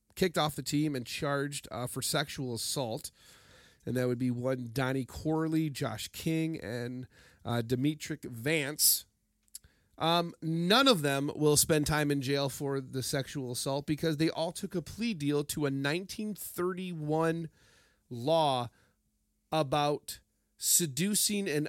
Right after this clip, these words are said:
unmarried woman. None of them will serve any jail time.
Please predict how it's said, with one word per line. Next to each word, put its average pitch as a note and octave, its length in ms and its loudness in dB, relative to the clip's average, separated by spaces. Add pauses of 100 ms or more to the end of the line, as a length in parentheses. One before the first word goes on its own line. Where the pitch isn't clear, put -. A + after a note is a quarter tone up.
(100)
unmarried D3+ 840 -4 (100)
woman. A2+ 440 -8 (1600)
None C#3+ 180 -2
of F3 60 -6
them F#3 120 -8
will F#3 80 -6
serve F3+ 240 -6
any F#3 160 -4
jail D3 240 -4
time. C3 320 -6